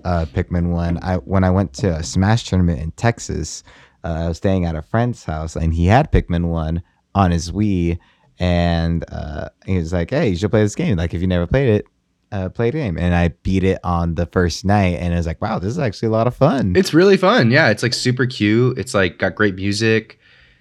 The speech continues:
Speaker 2: Um, it's very charming, and, like, dude, honestly, people, like, don't, <coughs> excuse me. Um, one thing that is, like, really underrated about Pikmin as an I P too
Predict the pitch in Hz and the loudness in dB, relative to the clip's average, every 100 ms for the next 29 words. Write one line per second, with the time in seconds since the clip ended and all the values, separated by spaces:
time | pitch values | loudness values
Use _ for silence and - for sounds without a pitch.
0 | - 87 87 85 85 - 87 104 107 127 | -6 -2 0 -2 -6 -8 -4 2 2 2
1 | 92 87 104 117 127 127 - - 90 92 | -2 -2 0 0 -2 -4 -14 -8 -6 -2
2 | 90 85 76 - - - - - - _ | -2 -2 -4 -10 -20 -20 -20 -20 -20 _
3 | - 180 151 196 208 220 190 185 220 185 | 4 6 6 4 2 0 0 2 2 4
4 | 127 - 117 127 - - - - 131 - | 0 0 0 0 -2 -14 -14 -8 -8 -8
5 | - - _ _ - - - 285 - 247 | -18 -20 _ _ 2 4 6 4 4 6
6 | 220 123 - 143 135 107 - _ _ _ | 6 4 2 0 4 2 2 _ _ _
7 | _ _ _ - - 117 113 98 87 _ | _ _ _ -12 0 2 4 2 -4 _
8 | _ _ _ _ - 120 151 202 208 127 | _ _ _ _ -2 2 4 4 4 2
9 | 113 110 101 - 117 120 113 95 95 101 | 2 2 0 2 2 4 2 2 0 0
10 | 98 80 - 101 107 101 90 87 85 85 | 0 -2 -4 -6 -4 -2 -2 -2 -4 -4
11 | - 85 98 - 80 127 | -6 -6 -6 -4 -2 -2